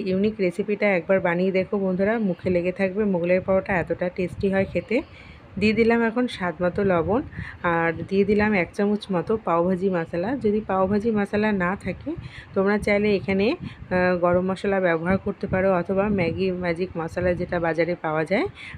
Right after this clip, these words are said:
বাচ্চাদের অত্যন্ত প্রিয়, সেই ম্যাজিক মশলাটাও তোমরা এখানে ব্যবহার করতে পারো।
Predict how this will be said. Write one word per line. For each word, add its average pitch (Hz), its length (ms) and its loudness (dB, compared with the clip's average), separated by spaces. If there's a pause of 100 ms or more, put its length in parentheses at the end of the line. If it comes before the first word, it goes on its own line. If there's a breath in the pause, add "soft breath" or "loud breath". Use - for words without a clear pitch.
বাচ্চাদের 185 440 0
অত্যন্ত 190 460 -2
প্রিয়, 190 320 0 (160)
সেই 190 240 0 (120)
ম্যাজিক 170 440 -2
মশলাটাও 175 500 -2
তোমরা 175 260 -2
এখানে 175 220 -4
ব্যবহার 165 380 -2
করতে - 320 -8
পারো। 175 220 0